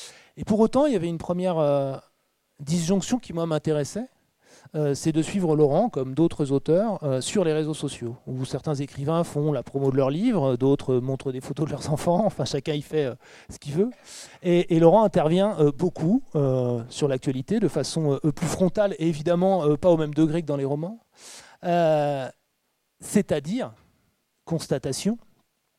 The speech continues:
euh, euh, qu'il s-, voilà, qu'il en, qu'il s'en nourrit, qu'il la consomme et qu'elle le fait réagir,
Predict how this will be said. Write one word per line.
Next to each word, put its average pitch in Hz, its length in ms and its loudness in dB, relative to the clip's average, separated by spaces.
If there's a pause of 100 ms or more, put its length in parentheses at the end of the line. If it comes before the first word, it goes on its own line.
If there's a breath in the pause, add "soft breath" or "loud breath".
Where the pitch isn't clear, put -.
(300)
euh, 151 460 6 (100)
euh, 143 140 4
qu'il 180 300 0
s-, - 600 -6
voilà, 151 300 0 (100)
qu'il 160 240 -2
en, 127 280 0 (540)
qu'il 160 120 -2
s'en 170 160 -2
nourrit, 151 320 -2 (680 soft breath)
qu'il 151 200 -2
la 139 240 0 (840)
consomme 196 460 6
et 151 60 -2
qu'elle 156 180 -4
le 143 80 0
fait 170 140 -2
réagir, 147 540 -6